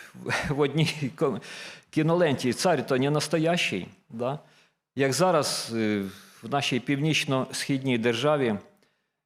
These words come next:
ніхто не знає, чи цар там той, що цією війною керує, настоящий, чи двойник його, чи тройник, чи хто він там. Така ситуація. І, е, чому він був не, не справжній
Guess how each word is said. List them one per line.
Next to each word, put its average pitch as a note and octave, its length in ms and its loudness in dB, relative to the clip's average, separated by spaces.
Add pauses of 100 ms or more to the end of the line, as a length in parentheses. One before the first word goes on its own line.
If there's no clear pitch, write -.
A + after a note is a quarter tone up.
(340)
ніхто C3 460 0
не C#3 120 2
знає, A#2+ 280 2
чи - 140 0
цар C#3+ 340 2
там A#2 300 2
той, C#3+ 180 0
що B2+ 400 0
цією B2+ 300 0
війною B2+ 580 0
керує, A2+ 340 2
настоящий, D3 720 2
чи A2+ 300 0 (200)
двойник C3+ 500 2
його, D3+ 100 2
чи B2+ 180 -2
тройник, D3+ 420 0
чи A#2 160 -4
хто F#3+ 220 -2
він E3 140 0
там. D3 300 -4 (1120)
Така B2+ 280 0
ситуація. B2 760 2 (100)
І, C3+ 300 4 (360)
е, C3+ 200 2
чому B3+ 300 2
він E3+ 140 2
був D#3+ 180 2
не, D3 300 2
не D#3 120 2
справжній G#2 600 0